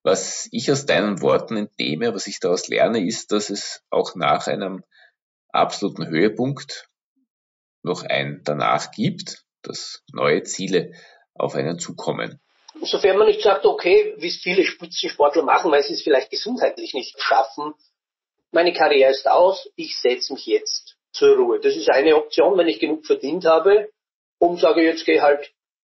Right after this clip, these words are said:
Speaker 2: nur noch, wie der Marcel Hirscher zum Beispiel, der braucht nur noch Privatskifahren gehen, weil der kann,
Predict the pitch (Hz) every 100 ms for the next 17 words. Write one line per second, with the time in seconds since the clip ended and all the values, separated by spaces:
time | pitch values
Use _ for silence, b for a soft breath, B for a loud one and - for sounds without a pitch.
0 | - 156 151 143 135 143 139 131 113 123
1 | 143 175 - - 190 - 147 - 165 160
2 | 151 143 160 151 156 156 156 - - 117
3 | - - - 110 120 - 131 -